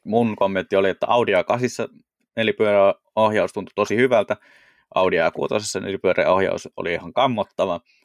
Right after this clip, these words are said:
ja sitten muistaakseni tuossa Renault Talismanissa, jota silloin vielä sai ostaa kaupasta, niin oli se, että siinä oli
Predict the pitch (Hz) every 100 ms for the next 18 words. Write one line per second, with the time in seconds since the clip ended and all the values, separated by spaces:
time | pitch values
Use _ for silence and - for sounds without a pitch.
0 | _ _ _ _ 98 92 90 87 90 87
1 | 87 - 95 _ 87 90 90 87 - 80
2 | - 82 78 80 87 87 87 98 98 95
3 | 87 - - 117 113 92 - 76 73 -
4 | - - _ - - - - - 98 87
5 | 82 - 85 85 _ _ - 123 120 -
6 | 90 - - 131 120 - - - - 85
7 | 76 _ - - _ _ _ _ _ _
8 | _ 101 92 82 - - 101 92 101 98
9 | 95 90 87